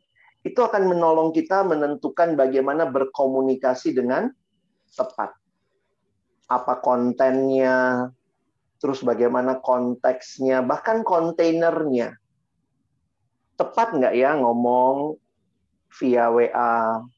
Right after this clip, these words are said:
Tepat nggak ya kalau W A pakai huruf besar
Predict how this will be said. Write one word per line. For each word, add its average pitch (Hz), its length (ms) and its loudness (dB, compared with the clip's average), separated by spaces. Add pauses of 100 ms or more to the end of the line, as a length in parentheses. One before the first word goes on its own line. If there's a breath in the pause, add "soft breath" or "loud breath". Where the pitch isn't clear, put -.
(1160)
Tepat 180 400 -2
nggak 113 160 2
ya 143 160 4
kalau 123 320 2
W 123 80 2
A 135 160 -2
pakai - 320 -6
huruf 123 320 0
besar 127 320 -2